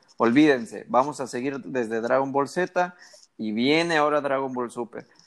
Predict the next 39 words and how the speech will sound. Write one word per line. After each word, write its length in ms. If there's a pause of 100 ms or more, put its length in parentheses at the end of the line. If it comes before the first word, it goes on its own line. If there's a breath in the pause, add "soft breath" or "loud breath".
(180 soft breath)
Puta, 380
me 100
emocioné 720
y, 240
y 180
estaba 400
así 180
de 200
que 340 (300 soft breath)
el 120
nuevo 280
capítulo, 960 (240 soft breath)
y 140
hubo 220
capítulos 600
que 80
tardaban 560
dos 160
semanas 760
porque 300
se 120
los 220
estaban 420
pensando, 1000 (320 soft breath)
y 100
al 100
final 320
de 100
cuentas 400
como 340
que 540
Dragon 360
Ball 160
sí 120
es 120
de 60
estas 280
series 360
que 500